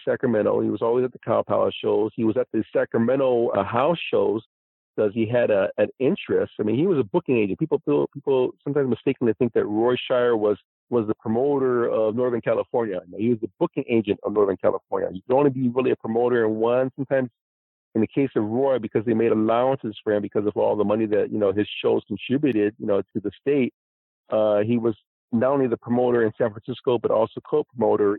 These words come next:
in Sacramento. But he was a booking agent for the, for the area, and, uh, he would have Pat essentially be his emissary on the road. He would be basically, you know, booking things. He would be the booker in, in, in the individual towns,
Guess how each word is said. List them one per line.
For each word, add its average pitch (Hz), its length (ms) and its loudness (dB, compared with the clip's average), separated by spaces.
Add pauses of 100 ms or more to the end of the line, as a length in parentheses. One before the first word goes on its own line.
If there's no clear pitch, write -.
in 101 340 2 (140)
Sacramento. 107 580 0 (540)
But 117 80 0
he 120 60 4
was 120 180 2
a 110 60 0
booking 151 340 0
agent 123 340 -2
for 113 100 -4
the, 110 260 -2
for 113 100 0
the 113 120 -2
area, 98 380 0 (380)
and, 113 320 0
uh, 110 380 2 (100)
he 139 240 -2
would 160 220 0 (140)
have 135 360 0 (180)
Pat 160 320 0 (320)
essentially 160 460 -2
be 120 140 0
his 120 120 0 (100)
emissary 117 640 0 (420)
on 127 200 2
the 135 80 2
road. 120 440 0
He 113 120 -2
would 120 140 0
be 123 100 0
basically, 123 460 -2
you 123 220 0
know, 110 360 2
booking 117 520 -2
things. 127 320 0
He 123 80 0
would 117 120 2
be 123 100 0
the 110 100 2
booker 120 440 -2
in, 117 260 0
in, 117 160 2
in 110 140 2
the 110 60 2
individual 120 600 0
towns, 113 480 0